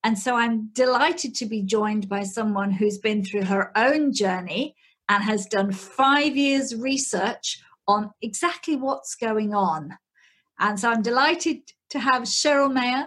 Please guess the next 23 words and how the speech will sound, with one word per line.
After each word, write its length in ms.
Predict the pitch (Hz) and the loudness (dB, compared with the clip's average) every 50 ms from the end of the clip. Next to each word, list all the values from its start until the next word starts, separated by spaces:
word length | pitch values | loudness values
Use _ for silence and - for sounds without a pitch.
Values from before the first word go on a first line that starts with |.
| 302 - | -8 -12
She's 260 | - - - 226 208 | -12 -10 -8 -4 -4
an 160 | 214 214 214 - | -4 -4 -2 0
author, 640 | 254 269 269 277 269 - - 277 269 269 277 269 - - - - - _ _ - | 2 2 2 2 0 0 0 0 2 2 2 0 -2 -6 -18 -20 -20 _ _ 0
uh, 260 | 202 208 202 202 196 196 - 208 202 - _ - | 2 4 4 4 2 0 -2 -8 -8 -10 _ -6
and 200 | - 220 220 196 | -4 -2 -2 0
someone 240 | 254 254 247 240 226 | 0 0 0 0 0
who 380 | 190 220 247 233 226 226 - _ _ - - | 0 0 0 0 -2 -4 -6 _ _ -10 -4
has, 480 | 233 254 254 247 247 247 233 - - - | 0 2 4 4 4 2 0 -4 -8 -6
I 120 | 220 220 | -4 -2
know, 240 | 220 220 214 220 214 | -2 0 0 -2 -2
an 100 | 196 202 | -2 0
autoimmune 560 | 220 247 269 262 - 254 240 233 240 240 233 | 0 0 0 0 0 -2 0 2 2 2 2
disease, 460 | 220 240 196 190 240 233 233 226 196 190 | 2 0 -2 -2 -2 -2 0 -2 -2 -4
but 140 | - - - | -6 -4 -2
has 180 | - 196 196 | -2 0 2
actually 420 | - 302 - - - - 208 190 - - | 2 0 0 -2 -4 -6 -6 -6 -6 -6
conquered 500 | - - 262 294 339 - - - 190 190 - | -2 0 0 0 0 -2 -4 -4 -4 -2 0
that 300 | 151 156 190 190 190 - - - _ _ _ _ _ | 2 2 2 2 0 -4 -12 -16 _ _ _ _ _
through 280 | - - 220 220 214 208 | -8 -2 2 2 2 4
making 460 | 208 185 180 190 190 208 202 208 196 | 2 2 0 0 -2 -4 -6 -4 -4
changes. 480 | 190 202 175 180 190 185 - - - - _ _ _ _ | -2 -2 -2 0 -2 -2 -4 -6 -8 -12 _ _ _ _
Welcome, 680 | 208 208 214 226 269 269 285 294 294 - - 302 285 | -6 -4 -2 0 0 0 0 0 -2 -2 -2 -2 -2
Cheryl, 600 | 277 269 - 269 254 233 240 240 240 240 233 220 | -2 0 0 0 2 2 2 0 0 -2 -4 -4